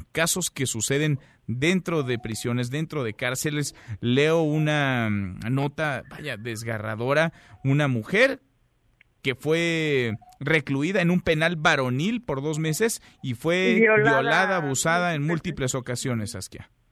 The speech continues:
Speaker 1: En
Speaker 2: Es, es
Speaker 1: Zacatecas esto.
Speaker 2: interesante, Manuel, este tema es un tema que ahorita está,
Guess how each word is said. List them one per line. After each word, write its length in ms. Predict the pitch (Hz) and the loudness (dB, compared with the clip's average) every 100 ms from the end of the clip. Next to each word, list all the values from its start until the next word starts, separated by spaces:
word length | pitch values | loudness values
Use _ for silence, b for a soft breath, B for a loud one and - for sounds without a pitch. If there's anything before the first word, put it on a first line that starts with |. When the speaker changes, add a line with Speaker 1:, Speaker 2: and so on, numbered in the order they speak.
| _ _ _ | _ _ _
Speaker 1:
En 80 | - | -2
Speaker 2:
Es, 100 | 320 | 2
es 80 | - | 2
Speaker 1:
Zacatecas 460 | - 339 381 349 254 | 2 0 0 4 4
esto. 160 | 247 277 | 4 0
Speaker 2:
interesante, 240 | 269 277 262 | -4 -2 -2
Manuel, 520 | 247 247 247 240 254 | -4 -4 -4 -4 -4
este 240 | 240 - | -8 -8
tema 480 | 262 233 233 220 247 | -8 -8 -6 -6 -4
es 140 | 247 - | -4 -6
un 120 | 254 | -8
tema 260 | 233 240 240 | -6 -4 -4
que 120 | 220 | -4
ahorita 260 | 208 226 233 | -6 -6 -10
está, 440 | - 226 220 220 | -8 -4 -2 -2